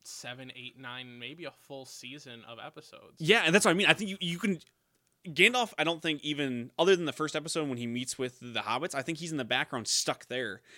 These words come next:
Speaker 2: And one of the bigger reveals towards the end of the season is him getting away on, on the, what are the name of the eagles?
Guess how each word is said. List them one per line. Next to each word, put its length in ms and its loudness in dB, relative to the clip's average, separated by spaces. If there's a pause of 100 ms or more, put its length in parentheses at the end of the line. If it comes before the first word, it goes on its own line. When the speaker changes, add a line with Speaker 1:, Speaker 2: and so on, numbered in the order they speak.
(180)
Speaker 2:
And 440 2
one 140 2
of 120 -2
the 100 0
bigger 280 -2
reveals 360 0
towards 220 -2
the 100 -6
end 100 -4
of 40 -4
the 60 -4
season 320 -4
is 140 -6
him 180 0
getting 240 -2
away 420 -2 (100)
on, 420 -4 (220)
on 200 -6
the, 260 -4
what 140 -4
are 40 -6
the 120 -6
name 180 -4
of 80 -8
the 80 -8
eagles? 400 -8